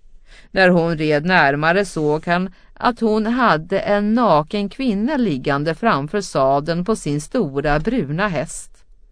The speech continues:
En kvinna som var bunden till händer och fötter, armbågar och knän. Hennes långa gyllene hår nuddade nästan marken,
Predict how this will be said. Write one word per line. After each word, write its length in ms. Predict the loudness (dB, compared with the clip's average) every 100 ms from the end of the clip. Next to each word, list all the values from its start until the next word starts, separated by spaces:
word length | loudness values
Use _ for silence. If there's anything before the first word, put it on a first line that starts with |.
| -20 _ -20 -20 _
En 360 | 0 2 2 0
kvinna 500 | -2 -2 0 0 0
som 280 | 2 -2 2
var 220 | 4 4
bunden 680 | 4 2 2 0 0 0 0
till 140 | -2
händer 520 | 2 2 2 -2 0
och 120 | -2
fötter, 500 | -2 -6 -6 _ -4
armbågar 920 | 0 2 4 2 0 -2 -2 -2 -2 -2
och 180 | -4 -4
knän. 460 | -6 -4 -8 -12 -18 -20 -20 _ -20 _ _ -8
Hennes 300 | 0 0 0
långa 580 | 0 2 2 2 0 0
gyllene 500 | 0 -2 0 0 0
hår 440 | -2 -2 0 0 0
nuddade 540 | 0 0 0 -2 0
nästan 580 | -2 -2 -6 -6 -4 -2
marken, 560 | -4 -6 -10 -10 -10